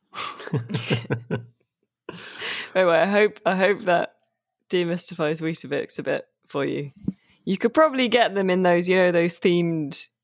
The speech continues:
uh, U K goods stores that sell, like, proper, um, Cadbury's chocolate, and they're called, like, Core Blimey, and,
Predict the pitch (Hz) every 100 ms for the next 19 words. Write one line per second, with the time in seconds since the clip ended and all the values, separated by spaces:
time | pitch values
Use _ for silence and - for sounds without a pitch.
0 | _ - 160 151 160 - 175 175 - 170
1 | 156 151 - 156 143 - - 160 156 139
2 | - - 156 147 139 147 - 165 - 156
3 | 147 143 _ _ _ _ _ _ _ 156
4 | 147 147 - 160 151 156 151 156 - 156
5 | 139 147 147 - 147 147 - 220 220 202
6 | 185 165 156 151 143 139 143